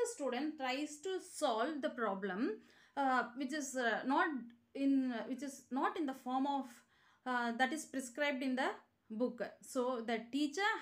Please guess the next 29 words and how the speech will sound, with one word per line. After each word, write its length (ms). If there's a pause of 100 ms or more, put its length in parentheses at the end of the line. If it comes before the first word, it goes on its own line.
has 420
to 180
encourage 680
the 120
student, 760 (680)
um, 760
to 100
consult 500
some 320
other 300
book 320
on 220
the 100 (320)
same 400 (200)
subject. 580 (360)
So 300
B 240
is 200
the 140 (400)
right 320
answer. 520
The 100
teacher 320
should 180
always 680
encourage 460
the 180
student 720
to 300